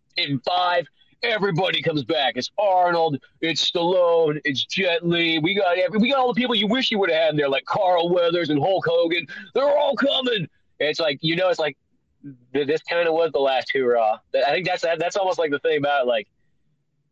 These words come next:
you know, and it's, it's just one of those ones, like,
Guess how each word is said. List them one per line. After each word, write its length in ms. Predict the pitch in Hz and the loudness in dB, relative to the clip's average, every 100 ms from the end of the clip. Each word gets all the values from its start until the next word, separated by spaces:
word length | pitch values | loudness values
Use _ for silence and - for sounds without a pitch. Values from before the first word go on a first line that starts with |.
| _ - | _ -4
you 160 | 151 | -2
know, 340 | 135 120 135 143 | 0 0 0 0
and 100 | 127 | 0
it's, 340 | 123 - - - _ _ _ _ _ _ | -2 -4 -10 -16 _ _ _ _ _ _
it's 440 | 123 - - - - | -10 -10 -16 -12 -10
just 140 | 139 | -4
one 120 | 156 | -2
of 80 | 139 | 0
those 160 | 135 131 | -2 -2
ones, 360 | 156 156 113 | -2 -4 -4
like, 260 | 110 95 | -4 -4